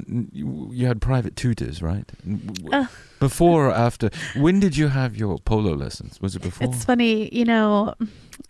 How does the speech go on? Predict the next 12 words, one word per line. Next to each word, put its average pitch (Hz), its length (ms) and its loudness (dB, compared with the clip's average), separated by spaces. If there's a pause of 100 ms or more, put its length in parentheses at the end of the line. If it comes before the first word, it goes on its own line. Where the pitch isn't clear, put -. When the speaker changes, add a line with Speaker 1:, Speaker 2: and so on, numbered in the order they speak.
(260)
Speaker 2:
i-, - 140 -2
it's, - 280 0
it's - 260 -2
nice 220 280 0
to 220 100 -4
bring 202 180 -2
this 196 180 0
up 208 160 -2
on 196 100 -2
the 196 60 -4
podcast - 600 -6
because 220 600 -8